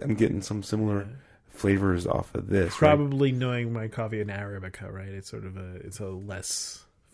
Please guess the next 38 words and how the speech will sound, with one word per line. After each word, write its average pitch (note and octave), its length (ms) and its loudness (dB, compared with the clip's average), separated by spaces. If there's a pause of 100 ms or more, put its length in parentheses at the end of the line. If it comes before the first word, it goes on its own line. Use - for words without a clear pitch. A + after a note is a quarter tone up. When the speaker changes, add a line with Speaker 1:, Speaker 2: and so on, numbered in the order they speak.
Speaker 1:
Yeah. - 120 -2
Speaker 2:
funky. F#2+ 400 -12 (800)
Speaker 1:
Yeah. C3+ 200 -8 (2500)
So A#2 140 2
this A#2 180 4
reminds G#2+ 260 4
me F#2+ 100 0
of F#2 160 0
that. A#2+ 60 6
That, B2+ 100 6
that B2 180 4
coffee B2 300 2
also G#2+ 180 -2
carries G2+ 380 0
a F#2 100 0
significant F#2 500 -6
woody G2+ 360 -2
note. A#2 360 0 (460)
And A2+ 220 2
let's G#2+ 160 2
see A2+ 100 2
if G2+ 80 0
I, G2+ 320 -2
if - 180 -6
I'm G2+ 220 0
relating A2+ 340 -2
it, A2 180 -8
because A2 320 -4
there's F#2+ 200 -4
a F#2+ 60 -2
kind G2+ 180 -4
of F#2 60 -4
a F2+ 120 -6
woody G#2+ 300 -4
note A#2 200 -4
here. A#2+ 140 -8
Let's G#2+ 200 -10
see. - 160 -12